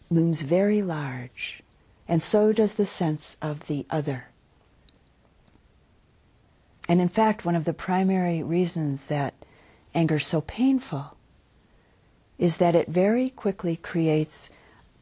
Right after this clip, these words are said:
quite a sharp separation between self and other. It's kind of as though a line was drawn or an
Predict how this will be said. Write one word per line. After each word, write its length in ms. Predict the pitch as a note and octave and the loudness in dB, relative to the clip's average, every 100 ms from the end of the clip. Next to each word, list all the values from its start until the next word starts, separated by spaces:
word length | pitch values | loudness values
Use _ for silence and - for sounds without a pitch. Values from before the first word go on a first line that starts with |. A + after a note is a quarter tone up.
| _ _ | _ _
quite 220 | - B3 | 0 2
a 60 | B3 | 2
sharp 360 | - G3+ F#3 | 0 -2 -4
separation 680 | - E3+ - D#3+ D3 - D3 - _ _ _ _ _ _ _ | -4 -6 -6 -8 -6 -6 -8 -16 _ _ _ _ _ _ _
between 380 | - - E3+ D#3+ | -6 -2 -2 -2
self 640 | - - D#3 C#3+ - - - | -4 -2 -2 -2 -10 -16 -6
and 220 | C#3+ C3+ | -6 -4
other. 280 | C3+ C3+ B2 - _ _ _ _ _ _ _ _ _ _ _ - | -8 -10 -12 -14 _ _ _ _ _ _ _ _ _ _ _ -10
It's 120 | - | -6
kind 260 | - G3+ | 0 2
of 80 | G3+ | 2
as 160 | F#3 E3 | 0 0
though 260 | E3 D#3+ | 0 0
a 80 | - | 0
line 640 | D3+ D3+ D#3 D#3+ D#3+ D3 C3+ | -2 0 2 2 0 0 -2
was 160 | C3 | -6
drawn 400 | - B2 B2+ B2 | -8 -6 -6 -6
or 140 | B2 | -6
an 120 | B2 | -8